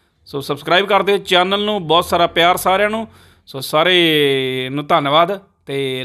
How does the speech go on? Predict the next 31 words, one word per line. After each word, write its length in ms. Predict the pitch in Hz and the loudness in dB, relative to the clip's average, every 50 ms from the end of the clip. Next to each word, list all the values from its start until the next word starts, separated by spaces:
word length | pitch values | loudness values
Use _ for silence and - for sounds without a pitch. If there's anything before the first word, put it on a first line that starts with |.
| 135 151 | -2 -2
like, 120 | 170 175 175 185 | -2 -2 -2 -2
comment, 200 | 175 175 160 156 | -2 -2 -2 -2
ਸ਼ੇਅਰ 240 | - 170 180 180 | -2 -2 -2 0
ਕਰ 160 | 156 170 165 160 | 0 -2 -2 -2
ਦਿਓ, 180 | 160 190 208 | -2 -2 -4
ਤੇ 400 | 208 208 175 156 147 139 131 135 - | -2 -2 -2 -2 -2 -4 -6 -12 -8
ਚੈਨਲ 180 | - 185 180 170 | -4 -2 -2 0
ਨੂੰ 120 | 175 175 | -2 -2
ਸਬਸਕ੍ਰਾਈਬ 380 | - 165 147 139 151 143 139 135 | -4 -6 -8 -4 -4 -2 -2 -2
ਕਰ 140 | 139 127 123 | -4 -6 -6
ਦਿਓ। 160 | 117 120 117 - _ _ _ _ _ _ _ | -6 -10 -12 -12 _ _ _ _ _ _ _
ਸਬਸਕ੍ਰਾਈਬ 440 | _ 143 139 - 156 165 185 202 202 | _ -16 -12 -4 0 2 2 4 4
ਵਾਲਾ 140 | 220 220 208 | 4 4 2
ਬਟਨ 260 | 196 202 208 196 180 | 2 0 0 0 -2
ਦੱਬ 180 | 165 156 151 | -4 -4 -2
ਕੇ 100 | 165 170 | -4 -6
ਨਹੀਂ 120 | 185 190 190 | -6 -4 -4
ਜਾਂਦੇ 160 | 190 190 190 | -6 -6 -8
ਤੁਸੀਂ, 220 | 175 180 170 190 | -10 -12 -14 -12
ਤੇ 80 | 180 190 | -12 -12
ਸੋਹਣੇ 240 | 180 202 202 226 226 | -10 -8 -8 -8 -8
ਸੋਹਣੇ 180 | 180 208 196 | -6 -6 -6
ਕੁਮੈਂਟ 240 | 185 185 175 165 156 | -4 -4 -4 -4 -2
ਕਰਿਆ 180 | 147 151 151 147 | -2 0 0 0
ਕਰੋ 160 | 135 143 135 | 0 0 -2
ਵੀਡੀਓ 220 | 139 151 160 160 | 0 -2 -2 -2
ਥੱਲੇ, 220 | 139 147 131 127 120 | -2 -4 -4 -4 -4
ਪੜ੍ਹਿਆ 280 | - - 180 185 180 | -2 0 2 2 2
ਕਰਾਂਗੇ 240 | 160 160 156 156 170 | 4 2 2 2 0
ਨਾ 80 | 208 226 | 0 -2
ਫਿਰ। 140 | 180 - | -4 -6